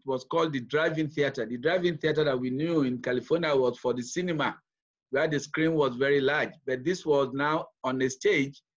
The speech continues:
but they were able to run the sound through some, uh, links, and it went to people while sitting in their car so they could follow the production. And the other last that I put out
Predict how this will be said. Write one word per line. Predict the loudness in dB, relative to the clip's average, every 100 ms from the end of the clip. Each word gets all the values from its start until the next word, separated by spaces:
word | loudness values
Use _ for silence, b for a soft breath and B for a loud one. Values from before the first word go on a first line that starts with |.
| _ _ _ _ -4
but | -2 2
they |
were | 2 4
able | 2 2
to | 0 0 0
run | 2 2 2 0
the | -6
sound | -4 0 0 0 -4 -10 _ -4
through | 0 0
some, | 2 0 2 2
uh, | 0
links, | 2 0 0 -2 -10 -6
and | -4
it | -4 0
went | 0 0 -4
to | -6
people | -6 -6 -4
while | 0 0 0
sitting | -4 -6 -6
in | -2
their | -2 -2
car | -2 -2
so | -4
they | -4 -6
could | -8 -6
follow | -4 2 2 0 -8 _ _ _ _ _
the | -16 -10
production. | -6 -4 -2 -4 -6 -8 -10 -12 _ _
And | -4 0
the | 2 2 0 _ -2
other | 0 2 2
last | 2 2 0 -6 -18 -20 _ _ _ _
that | -4 -2
I | -2 -4 _
put | -2 0 0
out | 0